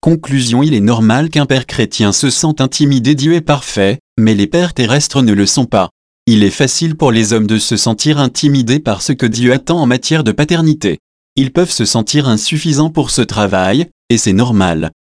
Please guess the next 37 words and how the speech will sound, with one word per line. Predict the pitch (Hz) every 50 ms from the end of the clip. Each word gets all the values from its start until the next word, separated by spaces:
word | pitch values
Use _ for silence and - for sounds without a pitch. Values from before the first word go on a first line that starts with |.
| _ _ _ _ _ -
Lorsque | 107 107 117 110 - - -
les | 123 110 113 -
papas | - 170 175 160
remarquent | 156 151 135 143 165 165 156 -
leur | - 117 104 101
manque, | 95 90 87 104 131 139 - - - _ _ _ -
ils | 117 110 110
doivent | 107 110 104 107 104 -
chercher | - - 123 110 - - - 110
l'aide | 101 101 117 127 120
et | 139
le | 123 107
changement | 98 - - 147 131 123 127 139 147 151
de | 127 117
Dieu | 107 101 101 107 101
car, | - - 110 95 95 107 147 180 - - _ _ -
en | 117 107 110
essayant | 135 143 - 156 151 143 160 175 160
de | 127 107
représenter | 101 139 147 - 160 151 131 139 131 - 156 135
Dieu | 117 113 135 156
auprès | 160 151 - - 160 143
de | 147 131
leurs | 123 113 107 104 107
enfants, | 107 101 - - 110 120 151 - _ _ _ -
ils | 120 110 104 104 120
auront | 151 143 131 123 104
besoin | 101 120 120 113 127 143 156
de | 151 127
la | 104 110
grâce | 104 113 113 131 135 - -
de | 113 110 104
Dieu | 98 98 - 127 151 180
pour | - - 113 - -
couvrir | - - 151 131 131 151 165 156 98
leurs | 95 98 90
défauts. | 87 117 - - - - 95 85